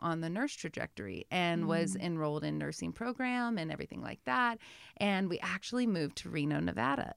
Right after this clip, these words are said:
Speaker 1: uh, thirteen years ago. And
Speaker 2: Oh, wow. What
Speaker 1: yeah.
Speaker 2: a small world.
Speaker 1: Uh-huh. We did. And we moved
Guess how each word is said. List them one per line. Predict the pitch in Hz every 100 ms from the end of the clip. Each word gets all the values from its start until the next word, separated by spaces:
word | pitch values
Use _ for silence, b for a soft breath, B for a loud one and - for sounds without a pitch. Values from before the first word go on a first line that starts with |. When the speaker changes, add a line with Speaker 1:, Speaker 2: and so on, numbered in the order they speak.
| -
Speaker 1:
uh, | 175 156 151 151 - _ _ _ _ -
thirteen | 143 131 - 185
years | 269 277
ago. | 180 - 123 -
And | 170 156 151 156 -
Speaker 2:
Oh, | 247
wow. | 220 208 247
What | 247 190
Speaker 1:
yeah. | 190
Speaker 2:
a |
small | 247 233 220
world. | 240 440
Speaker 1:
Uh-huh. | 196 190 196 226 320
We | 214
did. | 185 196 247 -
And | 202 190 180 170
we | 185
moved | 190 202